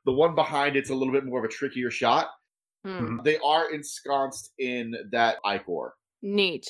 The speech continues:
Speaker 1: The thrusters are burning it away enough that, like, they're not completely encasing it, but you're gonna have to deal with that webbing first before you get a clear shot.
Speaker 2: Man,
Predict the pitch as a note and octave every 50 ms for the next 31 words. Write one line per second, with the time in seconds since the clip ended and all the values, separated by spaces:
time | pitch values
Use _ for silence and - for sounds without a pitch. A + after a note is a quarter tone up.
0 | - - _ _ _ - A2+ B2 C#3 C3+ C3 - - C3+ D#3 E3+ E3+ - E3+ D#3+
1 | C#3+ D3 C3+ C3+ B2 - B2 B2 C3 C3+ C#3 C3 C3+ C3 B2 A2 G#2 A#2 A#2 B2
2 | C3 C#3+ C#3 - B2 A2+ A2 B2+ B2 B2+ - - - A#2 A2+ - G#2+ A2+ G#2+ G#2
3 | G#2 - _ _ _ _ _ - C3+ C3 C3 B2+ B2+ - C#3 B2+ - - C#3 C3
4 | A#2+ B2+ A#2+ A#2 A2+ - - - A#2+ B2+ - - D#3+ D#3 E3+ - - A#2+ G2+ -
5 | - C#3 B2+ B2 - - _ _ _ - A2+ C3 C3+ - C#3+ B2+ B2+ B2 C3+ B2+
6 | B2+ B2 A2 G2 A#2+ B2+ A#2+ A#2+ A2+ A#2+ A#2 G#2+ G#2+ A2 A2 G2+ A2 G#2 - A#2+
7 | A2+ G2 - - F#2 G#2+ G#2 G2 G#2 G2 F#2+ - - G#2+ F#2 - - G2+ C#2 G#1
8 | - - _ _ _ _ _ _ _ _ - B3 B3+ B3+ B3+ A#3+